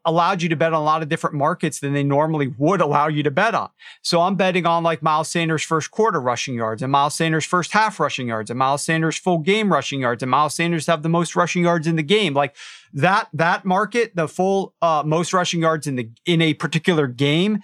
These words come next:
usually isn't offered. You can't usually bet on first half or first quarter. And so I was betting all those 'cause I liked the Eagles' rushing attack here.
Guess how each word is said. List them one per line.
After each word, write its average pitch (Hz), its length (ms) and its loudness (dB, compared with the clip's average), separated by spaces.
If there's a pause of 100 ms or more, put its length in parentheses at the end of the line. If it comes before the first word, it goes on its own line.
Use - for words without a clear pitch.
(340)
usually 165 540 2
isn't 151 280 0
offered. 143 500 0 (220)
You 147 120 -2
can't 190 260 -2
usually 165 340 2
bet 151 200 0
on 139 140 -2
first 131 360 -4
half 139 360 0
or 131 80 -2
first 131 360 -4
quarter. 135 440 -2 (200)
And 147 140 0
so 180 100 4
I 165 140 2
was 160 140 -4
betting 180 340 0
all 135 180 2
those 139 220 -2
'cause 151 140 -10
I 143 100 2
liked 139 540 -2
the 160 200 -6
Eagles' 160 320 0
rushing 151 440 0
attack 117 380 -2
here. 127 280 -2